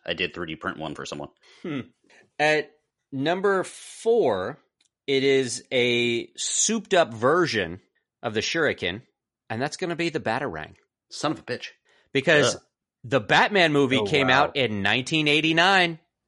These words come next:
Speaker 3: Yep.
Speaker 2: It counts.
Speaker 3: Nice pick.
Speaker 1: Damn it.
Speaker 2: So I'm gonna put the Batarang at number four. At number three, <sighs> God, I really wanna put it at number two, but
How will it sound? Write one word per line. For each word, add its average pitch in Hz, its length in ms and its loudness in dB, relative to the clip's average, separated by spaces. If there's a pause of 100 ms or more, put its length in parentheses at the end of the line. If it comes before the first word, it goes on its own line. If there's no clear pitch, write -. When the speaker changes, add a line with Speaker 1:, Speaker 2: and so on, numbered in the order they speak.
(120)
Speaker 3:
Yep. 113 200 0
Speaker 2:
It 127 140 -4
counts. 190 640 4 (460)
Speaker 3:
Nice 147 500 0
pick. 113 380 -2 (460)
Speaker 1:
Damn 110 160 -4
it. - 60 -16 (460)
Speaker 2:
So 131 160 2
I'm 165 180 4
gonna 190 180 4
put 196 160 2
the 151 80 -2
Batarang 147 500 2
at 120 60 -6
number 127 180 -4
four. 92 420 -4 (460)
At 123 240 0
number 160 320 0
three, 147 840 -2 (360)
<sighs> - 800 -12
God, - 280 -4
I 147 80 -2
really 156 320 2
wanna 147 240 2
put 139 180 -2
it 123 120 0
at 123 100 -2
number 104 260 -4
two, 92 360 -4
but 98 360 -2